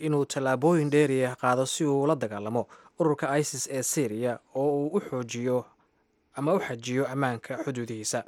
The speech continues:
Carter ayaa sheegay in Turkiga uu oggolaaday mabda ahaan inuu ku biiro duqeymaha isbahaysiga uu Maraykanku horkacayo ee ka dhanka isis. Waxa uu sheegay in Turkiga ay ka doonayaan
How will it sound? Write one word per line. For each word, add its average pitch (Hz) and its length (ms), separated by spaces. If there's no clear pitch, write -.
Carter 208 320
ayaa 170 180
sheegay 135 340
in 139 60
Turkiga 135 360
uu 131 120
oggolaaday 113 560
mabda 127 320
ahaan 147 240
inuu 143 140
ku - 140
biiro 135 440
duqeymaha 143 480
isbahaysiga 143 560
uu 143 80
Maraykanku 147 520
horkacayo 127 540
ee 127 100
ka - 140
dhanka 131 460
isis. 139 320
Waxa 101 120
uu 107 60
sheegay 123 260
in 139 60
Turkiga 135 400
ay 127 120
ka - 260
doonayaan 139 680